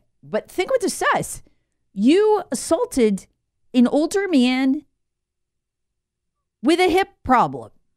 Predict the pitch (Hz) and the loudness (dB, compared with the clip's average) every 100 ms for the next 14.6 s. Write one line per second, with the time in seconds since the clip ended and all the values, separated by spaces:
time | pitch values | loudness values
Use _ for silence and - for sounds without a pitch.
0 | _ _ _ _ _ _ _ - 254 302 | _ _ _ _ _ _ _ -2 0 0
1 | 427 466 277 349 - 220 - 190 269 415 | 0 0 0 -2 0 -2 0 0 0 -6
2 | 339 403 415 403 415 427 466 539 554 554 | -10 -10 -8 -4 -4 -4 -6 -4 -6 -8
3 | _ _ _ _ _ _ _ _ _ _ | _ _ _ _ _ _ _ _ _ _
4 | _ - 285 320 508 - - 302 339 480 | _ -2 0 2 0 0 0 0 0 2
5 | 539 554 - - _ _ 294 240 415 - | 2 0 -8 -18 _ _ 0 2 0 2
6 | 508 480 330 - 285 269 247 240 - 220 | 0 2 -2 0 0 2 0 0 0 2
7 | 208 202 _ _ _ _ _ 302 381 403 | 2 0 _ _ _ _ _ -2 0 4
8 | 240 - - - _ _ _ _ _ _ | 2 0 -10 -16 _ _ _ _ _ _
9 | _ _ _ _ _ - 262 269 247 311 | _ _ _ _ _ -2 2 4 2 2
10 | 302 277 254 262 247 _ - 254 240 214 | 2 2 2 0 -2 _ -4 2 2 2
11 | 214 190 190 - 202 - 196 170 - 160 | 2 2 0 -4 -6 -4 -2 -2 -2 -4
12 | 156 160 185 214 202 185 - - 160 214 | -4 -6 -2 0 0 -2 -6 -8 -4 0
13 | 285 202 165 143 135 - 139 - 151 143 | 0 0 0 -2 -4 -8 -8 -6 -4 -4
14 | 135 135 117 - 123 - | -6 -10 -10 -10 -12 -14